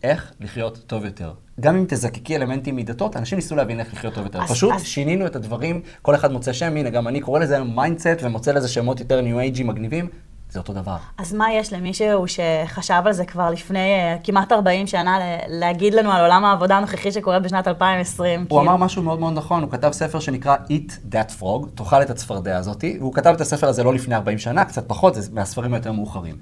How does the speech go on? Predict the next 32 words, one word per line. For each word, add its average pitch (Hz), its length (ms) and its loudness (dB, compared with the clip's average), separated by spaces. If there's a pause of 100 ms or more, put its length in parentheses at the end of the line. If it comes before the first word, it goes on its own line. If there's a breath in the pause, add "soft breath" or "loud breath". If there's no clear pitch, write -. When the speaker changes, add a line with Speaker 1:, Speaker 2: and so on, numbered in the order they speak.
(240 loud breath)
Speaker 1:
הקונספט 208 600 0
של 131 120 0
הספר 151 400 0
כולו, 120 380 2
ואז 117 180 4
הוא 120 80 -2
מפרט 113 300 -4
אותו 113 160 -6
בהמון 101 360 0
הסברים 107 340 -4
ודוגמאות, 98 380 -6
אבל 107 180 -6
כל - 200 -2
הקונספט 165 420 -4
זה 117 100 -6
דבר 110 260 -2
כזה. 95 260 -10 (960 loud breath)
כשאתה 123 240 2
קם 180 200 6
בבוקר, 135 380 0 (1080 soft breath)
אם 135 340 -2 (520)
יש 127 340 2
לך, 196 160 0
ה-, 127 360 4 (280)
הדבר 131 240 6
הראשון 180 240 4
שאתה 170 100 -10
צריך 160 140 -2
לעשות 147 260 2
זה 127 80 -2
לאכול 117 380 0
צפרדע 101 520 -2